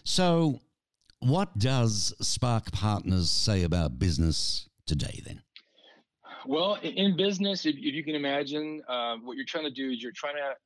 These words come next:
Speaker 2: to take your value and deliver it to your customers. And, you know, really what innovation is, is, uh, is the ability to help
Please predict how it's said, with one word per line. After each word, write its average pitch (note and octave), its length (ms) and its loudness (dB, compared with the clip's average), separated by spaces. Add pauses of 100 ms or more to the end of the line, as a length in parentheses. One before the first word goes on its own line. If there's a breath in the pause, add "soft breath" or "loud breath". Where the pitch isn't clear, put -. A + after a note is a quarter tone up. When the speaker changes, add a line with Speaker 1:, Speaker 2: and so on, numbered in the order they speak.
(360)
Speaker 2:
to G#2+ 220 -4
take D#3 260 -4
your D#3 140 0
value A#2+ 600 -2
and G#2+ 120 -8
deliver A#2 360 -4
it G#2 100 -10
to - 100 -8
your G#2+ 120 -6
customers. F#2+ 760 -10 (400)
And, G#2 400 -6
you B2 120 -2
know, A#2 120 0
really C#3+ 420 0
what B2 160 -2
innovation A#2 800 -2
is, A2+ 440 0
is, G#2 300 -8 (260)
uh, G2+ 140 -8
is G2+ 220 -12
the A2 100 -6
ability A2+ 340 0
to G2+ 60 -8
help A2+ 240 -6